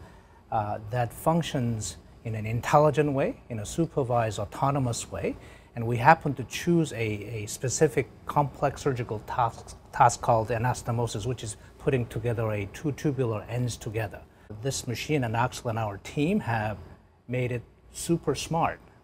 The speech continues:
uh, by incorporating best surgeons'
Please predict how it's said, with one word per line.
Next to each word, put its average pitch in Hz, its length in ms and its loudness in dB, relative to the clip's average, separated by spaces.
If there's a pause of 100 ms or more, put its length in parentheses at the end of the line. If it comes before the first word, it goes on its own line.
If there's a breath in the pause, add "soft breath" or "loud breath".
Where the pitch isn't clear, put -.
(360 soft breath)
uh, 104 280 2 (180)
by 113 220 2
incorporating 120 960 2
best 131 260 0
surgeons' 123 560 -2